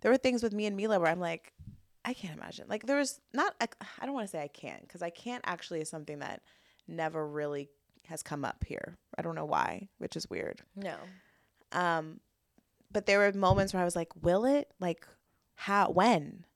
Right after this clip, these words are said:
Speaker 1: You know, like, "Damn, like, look at them. Like, they, they've already, they got what I want."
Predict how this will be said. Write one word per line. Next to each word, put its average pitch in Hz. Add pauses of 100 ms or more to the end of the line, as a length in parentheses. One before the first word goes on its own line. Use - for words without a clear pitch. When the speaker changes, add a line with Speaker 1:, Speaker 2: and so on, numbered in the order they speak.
(300)
Speaker 1:
You 175
know, 165
like, 160 (380)
"Damn, 190
like, 156
look 208
at 240
them. 156
Like, 143
they, 185 (320)
they've 190
already, 196
they 190
got 190
what 170
I 147
want." 156